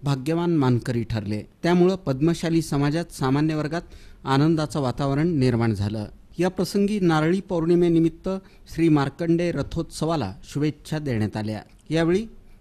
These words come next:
संस्थेचे विश्वस्त जनार्दन कारंपुरी, रामकृष्ण कोंड्याल, मुरलीधर आरकाल, नरसय्या इप्पाकायल,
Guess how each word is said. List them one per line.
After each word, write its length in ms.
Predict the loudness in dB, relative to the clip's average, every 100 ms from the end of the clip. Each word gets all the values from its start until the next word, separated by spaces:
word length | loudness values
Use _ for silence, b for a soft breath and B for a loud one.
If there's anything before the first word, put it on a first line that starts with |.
| -14 -2
संस्थेचे 520 | 0 0 -4 -2 0
विश्वस्त 540 | -2 -2 -6 -6 -6
जनार्दन 640 | -6 -2 0 0 -2 -2 -2
कारंपुरी, 600 | -2 0 0 0 -2 -2 b b -2
रामकृष्ण 500 | 0 2 -2 -4 -4
कोंड्याल, 440 | -2 0 2 0 -6 b b -4
मुरलीधर 500 | -2 0 -2 -4 -8 -6
आरकाल, 380 | -4 -2 -4 -4 -8 b -4
नरसय्या 480 | -2 -2 -4 -4 -4 -6
इप्पाकायल, 600 | -10 -6 -4 -2 -4